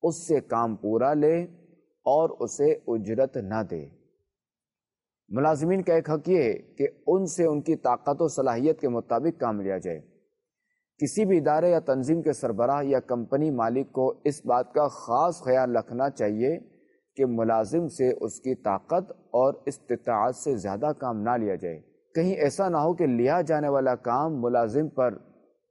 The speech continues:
ظلم کرنے کے زمرے میں آ جائے۔ اللہ کریم کے آخری نبی صلی اللہ علیہ وآلہ وسلم کا فرمان ہے،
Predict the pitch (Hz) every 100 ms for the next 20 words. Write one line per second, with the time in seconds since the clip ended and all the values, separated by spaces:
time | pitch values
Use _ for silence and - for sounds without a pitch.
0 | 98 95 139 180 170 131 127 131 123 156
1 | 98 110 131 139 104 90 87 78 71 _
2 | _ _ _ _ _ _ _ _ _ _
3 | _ _ _ _ _ - 127 147 143 143
4 | 147 135 123 139 135 123 156 160 147 131
5 | 139 147 131 131 131 123 123 123 117 113
6 | - 110 135 123 117 - 101 117 101 73